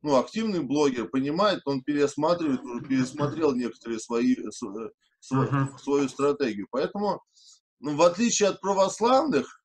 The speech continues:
Speaker 1: ну, учитывая, что, а, они были достаточно свободны и в социальной концепции изначально было написано, что у православных, что они могут проявить гражданское неповиновение.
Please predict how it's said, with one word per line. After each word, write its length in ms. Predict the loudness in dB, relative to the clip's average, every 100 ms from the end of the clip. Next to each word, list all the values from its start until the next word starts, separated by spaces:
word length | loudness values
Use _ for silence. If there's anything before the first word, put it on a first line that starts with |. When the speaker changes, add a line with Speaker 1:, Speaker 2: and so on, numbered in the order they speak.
| -6
Speaker 1:
ну, 540 | -2 -2 -4 -8 -14 -8
учитывая, 520 | -4 -2 -2 -4 -8
что, 460 | -6 -2 0 -2 -6 _ _ _ _ _ -8
а, 520 | -4 0 2 0 0
они 240 | -2 0 2
были 280 | 2 2 2
достаточно 600 | 2 2 2 2 -2 -6
свободны 540 | 2 2 4 2 2
и 40 | -2
в 40 |
социальной 520 | -4 -2 4 4 4
концепции 640 | -2 -4 2 2 2 2 -2
изначально 600 | 0 -2 2 2 2 -2
было 300 | -2 -2 -2
написано, 420 | -4 -8 -8 -12
что 340 | -10 -4 -4 -4 _ _ _
у 140 | -10
православных, 600 | -2 0 2 2 2 0 -2
что 160 | -2
они 180 | 0 0
могут 340 | 0 0 -2 -2
проявить 340 | -2 -2 -2
гражданское 600 | 0 0 2 0 0 -2
неповиновение. 880 | 0 0 -2 0 0 0 0 -2